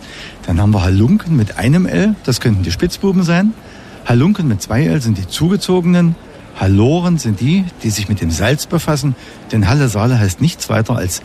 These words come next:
Salzstadt am Salzfluss. Und ein scherzhafter Begriff, das sind die Hallotris. Das sind die Menschen, die hier geboren sind, aber die Stadt aus unerfindlichen Gründen mal verlassen haben. Und da kennen wir zum Beispiel Herrn Genscher oder auch Georg Friedrich Händel.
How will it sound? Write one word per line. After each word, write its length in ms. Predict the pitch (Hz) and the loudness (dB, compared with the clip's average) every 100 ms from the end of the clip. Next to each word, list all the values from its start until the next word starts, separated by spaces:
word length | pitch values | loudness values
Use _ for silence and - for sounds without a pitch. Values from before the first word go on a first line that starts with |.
| - | -14
Salzstadt 720 | - 110 127 - - - 110 | -6 -2 -2 -2 -4 -4 -4
am 120 | 98 98 | -2 -2
Salzfluss. 640 | 85 82 - 143 208 - - - - - - | -2 -4 -2 -2 -2 -6 -18 -20 -18 -18 -8
Und 180 | 143 156 | -2 -2
ein 100 | 92 | 0
scherzhafter 460 | 92 120 143 - 117 | -2 -2 -2 -2 -4
Begriff, 300 | 110 120 - | -2 -2 -2
das 160 | 98 | -2
sind 120 | 107 | -2
die 120 | 90 73 | -2 -2
Hallotris. 720 | 78 104 160 - 175 170 - - - - | 0 0 0 0 -2 -2 -6 -14 -18 -8
Das 80 | 95 | -2
sind 120 | 98 | 0
die 80 | 151 | 2
Menschen, 380 | 143 131 - 104 | 2 0 -2 -4
die 80 | |
hier 120 | 95 92 | -4 -2
geboren 440 | 95 131 147 151 | -2 0 2 0
sind, 240 | 139 139 - - - - | 0 -2 -4 -14 -18 -8
aber 160 | 98 | -4
die 120 | 107 101 | -2 -2
Stadt 260 | - 110 | -2 -2
aus 140 | 95 - | -4 -2
unerfindlichen 720 | 165 175 160 131 113 107 117 | 0 2 2 0 -2 -2 0
Gründen 320 | 104 87 101 | 0 -2 -2
mal 100 | 82 | -2
verlassen 420 | - 87 117 147 | -2 -2 0 2
haben. 320 | 123 120 117 110 - - - | 2 2 0 -2 -12 -18 -10
Und 100 | 98 | -6
da 60 | 98 | -4
kennen 240 | 107 107 | 0 0
wir 80 | 98 | 0
zum 160 | - 87 | -2 -4
Beispiel 300 | 85 - 87 | -4 -6 -6
Herrn 180 | 82 | -4
Genscher 400 | 82 165 208 202 202 - - | 0 0 2 0 -2 -12 -6
oder 200 | 156 156 | -2 -2
auch 140 | 135 - | -2 -2
Georg 200 | 95 85 | -6 -4
Friedrich 380 | 117 - 107 | -6 -4 -4
Händel. 240 | 90 90 | -4 -6